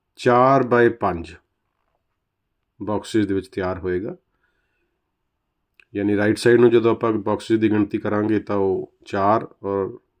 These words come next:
ਨੀਚੇ ਨੂੰ ਕਰਾਂਗੇ ਤਾਂ ਪੰਜ। ਤਾਂ ਦੇਖ ਲਓ ਕਿਸ ਤਰ੍ਹਾਂ ਪੁਆਇੰਟ ਮਿਲਾ ਰਿਹਾ ਮੈਂ,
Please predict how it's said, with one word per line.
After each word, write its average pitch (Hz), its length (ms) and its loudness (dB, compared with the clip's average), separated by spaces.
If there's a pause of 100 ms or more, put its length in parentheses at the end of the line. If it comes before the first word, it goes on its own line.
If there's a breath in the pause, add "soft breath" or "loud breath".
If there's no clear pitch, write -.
(400)
ਨੀਚੇ 107 420 2
ਨੂੰ 113 120 2
ਕਰਾਂਗੇ 92 360 -4
ਤਾਂ 127 160 -8
ਪੰਜ। 82 460 -12 (800)
ਤਾਂ 101 140 -4
ਦੇਖ 104 260 0
ਲਓ 117 100 2
ਕਿਸ 110 200 -2
ਤਰ੍ਹਾਂ 120 160 -2
ਪੁਆਇੰਟ 107 460 -4
ਮਿਲਾ 101 440 0
ਰਿਹਾ 104 140 0
ਮੈਂ, 117 180 0